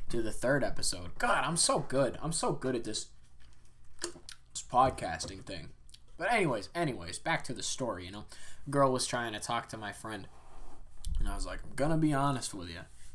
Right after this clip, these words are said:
Gonna be honest with you. He's kind of a vanilla ice cream man." And then she was like, "Oh, really?" And I was like, "Yeah, he's kind of a fucking vanilla ice cream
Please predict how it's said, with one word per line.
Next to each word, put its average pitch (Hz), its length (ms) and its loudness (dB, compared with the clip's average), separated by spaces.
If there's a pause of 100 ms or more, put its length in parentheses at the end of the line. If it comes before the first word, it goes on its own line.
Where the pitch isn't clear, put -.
(120)
Gonna 131 160 2
be 131 140 2
honest 123 320 -2
with 90 120 -6
you. 92 100 -8 (500)
He's 139 180 0
kind 220 260 0
of 214 120 0
a 202 100 4
vanilla 175 580 4
ice 151 280 2
cream 127 520 -2
man." 104 440 -4 (680)
And 104 100 -8
then 101 100 -4
she 104 220 -6
was 101 140 -6
like, 104 300 -6
"Oh, 123 140 4
really?" 120 520 0 (240)
And 92 100 -8
I 92 40 -12
was 90 100 -12
like, 92 280 -10
"Yeah, 123 340 -2
he's 120 260 -4
kind 160 260 -6
of 160 120 -2
a 120 240 -4 (360)
fucking 98 520 -10
vanilla 107 560 -6
ice 113 240 -4
cream 95 440 -8